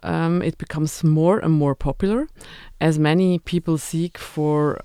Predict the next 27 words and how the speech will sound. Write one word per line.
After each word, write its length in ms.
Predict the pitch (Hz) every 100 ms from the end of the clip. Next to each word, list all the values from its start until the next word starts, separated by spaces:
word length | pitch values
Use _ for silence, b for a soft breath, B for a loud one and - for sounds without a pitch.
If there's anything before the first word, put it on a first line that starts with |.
| -
rec-, 320 | - 147 156 -
reconnection 600 | 160 170 175 151 - 160
to 80 | 143
the 100 | 131
spirit, 640 | - 175 180 180 175 - -
the 80 | 131
nature, 720 | 135 151 170 - 165 160 156
finding 480 | 151 139 143 160 151
out 260 | 143 147 147
what's 220 | 139 -
their 160 | 135 131 -
true 300 | - 151 147 B B -
purpose, 580 | 165 170 180 220 233 -
what 160 | 85
we 80 | 156
just 280 | - 151 -
discussed. 600 | 147 - 143 170 - - B B B B B B -
And 320 | 143 151 151 147 - -
ayahuasca 560 | 143 151 160 175 - 156
might 480 | 147 143 160 220 185
not 260 | 170 -
give 180 | 170 156
you 120 | 156
what 240 | 139 135 -
you 80 |
want, 500 | 131 135 151 240 254 - -
but 200 | 147